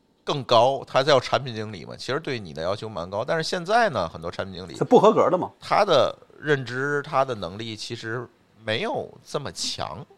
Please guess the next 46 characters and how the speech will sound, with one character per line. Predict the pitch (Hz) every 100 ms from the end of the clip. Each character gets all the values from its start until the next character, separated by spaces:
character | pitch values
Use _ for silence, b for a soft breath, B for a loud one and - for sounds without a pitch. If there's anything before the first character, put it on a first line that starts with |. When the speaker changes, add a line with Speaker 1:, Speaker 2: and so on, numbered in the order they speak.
| -
Speaker 1:
这 | 180
就 | 156
形 | 139 - 143
成 | 143 160
了 |
一 | 151
个 | 151 143
需 | - 233
求 | 277 123 90
上 | 85 78
的 | 78
一 |
个 | 98
错 | 101 -
配。 | - - 196
Speaker 2:
嗯。 | - 147 156 _ _ _ _ _
Speaker 1:
这 | - 214 175
个 | 110 90 80 82
问 | 117
题 | 117 98
其 | 107
实 | 110
也 | 120
蛮 | 127 76 58
严 | 78 - -
重 | 135 131
的。 | 139
Speaker 2:
嗯。 | 143 _ _ - _ _ _ _ _ _ _
Speaker 1:
我 | 120 143
有 | 226
一 | 117
个 | 76
建 | 92 76
议， | 73 -
就 | 131
是 | 110
抛 | 151
弃 | 160 147
幻 | 135 165
想 | 131 - -
到 | 104 98
用 | 160 139
户 | 90
当 | 90 82
中 | 82 76
去。 | -